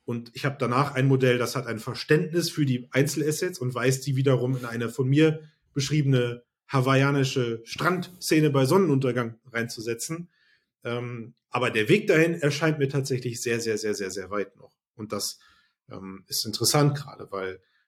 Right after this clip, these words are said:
wenn man manchmal natürlich solche Sachen wie Meta M C C sieht, dann neigt man dazu, oder ich neige dazu zu sagen, cool, zwei Jahre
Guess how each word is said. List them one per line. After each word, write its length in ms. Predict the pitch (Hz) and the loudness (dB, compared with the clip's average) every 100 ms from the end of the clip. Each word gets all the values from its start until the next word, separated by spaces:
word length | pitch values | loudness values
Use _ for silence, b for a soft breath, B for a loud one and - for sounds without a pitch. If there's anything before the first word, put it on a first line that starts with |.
| _ | _
wenn 100 | 104 | -2
man 140 | 107 | 0
manchmal 300 | 113 127 139 | 2 2 4
natürlich 320 | 127 123 127 | 4 4 4
solche 220 | 123 104 110 | 2 0 0
Sachen 240 | 113 123 | -2 -2
wie 80 | 107 | 0
Meta 260 | 107 113 | 0 0
M 180 | 113 107 | -2 -4
C 140 | - - | -8 -6
C 180 | 104 | -6
sieht, 340 | 95 101 131 - _ _ _ _ _ _ _ | -4 -2 -2 -2 _ _ _ _ _ _ _
dann 340 | 113 107 110 104 | -6 -4 -4 -4
neigt 300 | 98 98 - | -4 -2 0
man 120 | 117 | 2
dazu, 500 | 110 - 160 165 - | 2 2 2 0 -4
oder 120 | 110 | -4
ich 120 | 107 | -2
neige 220 | 110 113 | 0 0
dazu 240 | 135 139 139 | 0 -2 -4
zu 120 | - | -2
sagen, 300 | - 117 127 - | 0 0 0 2
cool, 380 | 127 156 156 - _ _ | 4 4 0 -12 _ _
zwei 240 | - 95 | -10 -8
Jahre 460 | 95 98 123 147 143 | -6 0 4 2 0